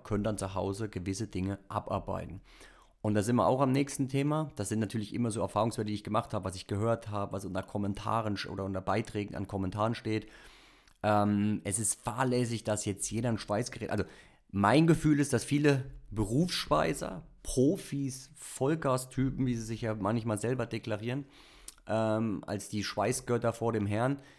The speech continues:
äh, sich auf den Schlips getreten fühlen, dass jetzt in ihren Bereich so reingeschnuppert wird und teilweise viele sich gar nicht so dumm anstellen und ganz gut arbeiten und schweißen können.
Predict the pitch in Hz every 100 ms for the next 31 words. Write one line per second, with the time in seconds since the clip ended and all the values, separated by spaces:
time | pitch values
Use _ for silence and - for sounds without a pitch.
0 | - _ _ 107 104 110 95 139 - 131
1 | 123 120 120 - 120 131 135 131 113 -
2 | 110 - - 113 123 110 113 107 104 101
3 | 117 127 104 101 110 143 120 - 107 113
4 | 113 139 143 120 - 107 110 123 117 113
5 | 120 113 - 113 120 113 110 - 95 107
6 | - 143 - - 110 - 113 101 104 107
7 | - 104 - 104 131 127 98 - 90 107
8 | 123 135 185